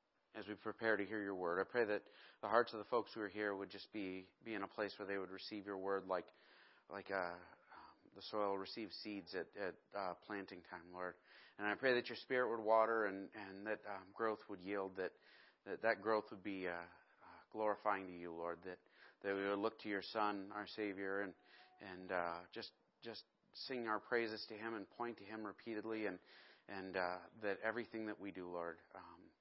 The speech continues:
in this message this morning, in this service this morning, that, that, um, it would glorify you. And I pray that, um, you would just be with me and help me to say the right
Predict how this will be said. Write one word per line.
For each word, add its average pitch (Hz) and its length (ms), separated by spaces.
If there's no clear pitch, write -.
in 104 100
this 95 200
message 98 360
this 92 220
morning, 92 300
in 92 160
this 92 100
service 92 300
this - 180
morning, 90 300
that, 85 140
that, 95 160
um, 87 220
it 98 120
would 90 120
glorify 90 420
you. 82 160
And 90 100
I 101 60
pray 123 240
that, 107 160
um, 92 320
you 117 80
would 107 100
just 98 200
be 113 80
with 95 180
me 95 80
and 90 100
help 101 160
me 98 60
to 92 160
say 101 80
the 92 80
right 95 220